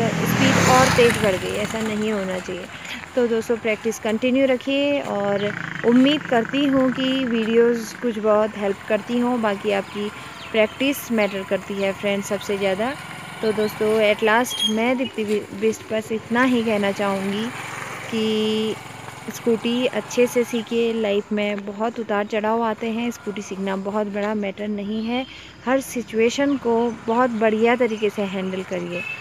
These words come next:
तो फ्रेंड्स, at last जिन दोस्तों ने अभी तक मेरे चैनल को सब्सक्राइब नहीं किया है, जल्दी से जल्दी चैनल को सब्सक्राइब करें और bell icon दबाना ना भूलें। तो दोस्तों, अब मिलते हैं next day, next video में।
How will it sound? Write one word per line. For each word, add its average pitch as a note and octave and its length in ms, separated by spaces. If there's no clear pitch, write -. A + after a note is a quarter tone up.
तो A3+ 100
फ्रेंड्स, A#3 720
at G#3+ 100
last G#3+ 400
जिन C#4 180
दोस्तों A#3+ 360
ने D4 120
अभी A#3 240
तक A#3 220
मेरे G#3 220
चैनल G3+ 300
को G3+ 160
सब्सक्राइब F#3+ 760
नहीं A3+ 340
किया B3 240
है, G3 200
जल्दी F#3 260
से F#3 140
जल्दी F3 240
चैनल F3+ 280
को G#3 160
सब्सक्राइब C4+ 560
करें C#4 340
और A3+ 160
bell A3 320
icon G#3 400
दबाना F#3+ 420
ना F3+ 140
भूलें। F3+ 360
तो G#3+ 60
दोस्तों, G3 300
अब G3 60
मिलते A3 340
हैं C4 240
next A3 460
day, F#3+ 180
next G3 460
video F3+ 380
में। F3 180